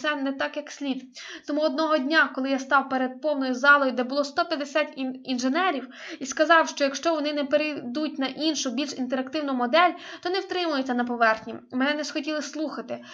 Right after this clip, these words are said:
Вони всі були дійсно розумними людьми, але вважали мої ідеї черговою управлінською маячнею. Я ніяк не міг переконати їх, тому просто знизав плечима і пішов, залишивши їм останнє попередження:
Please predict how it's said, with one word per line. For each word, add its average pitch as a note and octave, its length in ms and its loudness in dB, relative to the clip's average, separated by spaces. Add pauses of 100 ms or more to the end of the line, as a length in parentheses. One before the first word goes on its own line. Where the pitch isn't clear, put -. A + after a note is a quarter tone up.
(160)
Вони D4 180 -2
всі D#4+ 180 -4
були D#4 180 0
дійсно D#4 320 -2
розумними C4+ 520 0
людьми, A#3+ 500 -2
але A#3+ 160 0
вважали D4+ 400 4
мої C4+ 300 -2
ідеї D4 300 4
черговою D#4 580 0
управлінською B3 640 -4
маячнею. B3+ 560 -4 (460)
Я D#4 140 0
ніяк F4 440 0
не B3+ 80 -2
міг B3 200 -2
переконати B3+ 500 0
їх, D#4 260 -2 (320)
тому D#4+ 240 -2
просто F#4 360 0
знизав D#4 460 0
плечима D#4+ 420 -2
і D#4 60 0
пішов, C#4 440 -2
залишивши C4 540 -2
їм C4+ 240 -4
останнє D#4 420 -2
попередження: B3+ 640 0